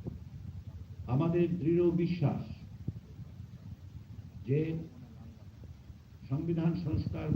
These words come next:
পরিষদ তাদের দায়িত্ব পালনে সক্ষম হবেন এবং কোনো অবস্থাতেই এমন পরিস্থিতির সূচনা হবে না যে সরকারের দেয়া বিলগুলোকে স্বয়ংক্রিয়ভাবে বাস্তবায়িত করতে হবে।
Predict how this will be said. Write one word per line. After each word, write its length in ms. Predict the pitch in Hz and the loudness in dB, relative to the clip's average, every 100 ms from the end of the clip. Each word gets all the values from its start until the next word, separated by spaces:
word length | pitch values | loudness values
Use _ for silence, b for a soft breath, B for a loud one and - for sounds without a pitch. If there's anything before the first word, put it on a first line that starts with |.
| - | 10
পরিষদ 460 | 170 - - - - - - - - - - - - - - - - - | 8 8 10 10 10 10 10 8 6 -2 -2 -4 -8 -12 -14 -2 0 2
তাদের 340 | 131 143 160 - | 2 4 2 0
দায়িত্ব 580 | 151 165 165 165 165 - | 0 0 -2 4 6 8
পালনে 420 | - 151 147 147 | 6 6 4 4
সক্ষম 440 | - 151 - 180 180 | 2 0 2 4 4
হবেন 320 | 156 185 185 - - - - - - - - - - - | 4 4 4 4 -2 -12 -12 -12 -14 -14 -14 -14 -14 -8
এবং 380 | 165 190 - - - - - - - - | 0 2 2 -2 -8 -16 -18 -18 -14 -8
কোনো 340 | 147 160 165 - | -6 -4 -4 -4
অবস্থাতেই 800 | 143 156 160 151 151 156 156 147 - - - - 131 | -4 -4 -4 -6 -8 -6 -6 -6 -10 -18 -18 -14 -8
এমন 340 | 139 160 151 165 | -6 -4 -6 -2
পরিস্থিতির 640 | 170 180 - 156 165 - - | -2 0 -4 -6 -6 -6 -6
সূচনা 340 | 151 160 156 151 - | -8 -8 -6 -6 -4
হবে 180 | 151 170 | -4 -2
না 200 | 170 160 | -4 -4
যে 340 | 151 156 156 - - - - - | -6 -6 -8 -10 -14 -16 -16 -6
সরকারের 580 | 135 139 151 151 156 139 | -6 -4 -4 -2 -2 -2
দেয়া 220 | 151 143 | 0 0
বিলগুলোকে 760 | 135 147 143 143 143 139 - 143 | 0 2 2 2 0 0 2 4
স্বয়ংক্রিয়ভাবে 760 | 139 143 139 - 139 135 123 139 135 | 4 4 4 2 0 -2 0 2 2
বাস্তবায়িত 500 | 131 - 127 131 131 127 | 2 0 0 0 0 -2
করতে 260 | - - - | 6 8 8
হবে। 240 | - - | 8 8